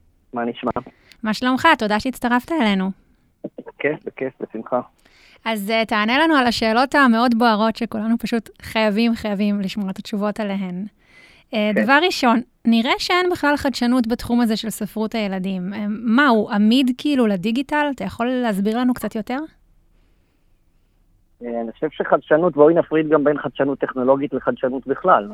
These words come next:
Speaker 1: אבל התחום של הספרי ילדים, קודם כל, הוא תחום מדהים, זה מאוד מעשיר הרי את חיי הילדים והורים צעירים. שומעים יותר מדי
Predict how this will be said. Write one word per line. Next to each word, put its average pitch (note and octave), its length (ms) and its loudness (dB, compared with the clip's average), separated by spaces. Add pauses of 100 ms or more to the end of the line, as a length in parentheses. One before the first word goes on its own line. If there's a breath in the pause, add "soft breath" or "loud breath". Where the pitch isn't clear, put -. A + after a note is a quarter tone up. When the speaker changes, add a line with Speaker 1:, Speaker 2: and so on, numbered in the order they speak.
Speaker 1:
אבל G#2+ 220 2
התחום A2 640 4
של D#3+ 160 -4
הספרי C#3+ 360 0
ילדים, C3+ 520 2
קודם B2+ 280 -2
כל, B2+ 160 0
הוא A#2+ 80 -4
תחום B2 220 -4
מדהים, G#2+ 420 -4
זה G2+ 100 -10
מאוד A#2 240 -2
מעשיר A#2 480 -2
הרי G2+ 220 -8 (720)
את - 100 -12
חיי A#2+ 220 4
הילדים A#2 480 2
והורים A2+ 400 -2
צעירים. B2+ 480 2 (460)
שומעים B2 260 -2
יותר C3+ 220 2
מדי C3 160 6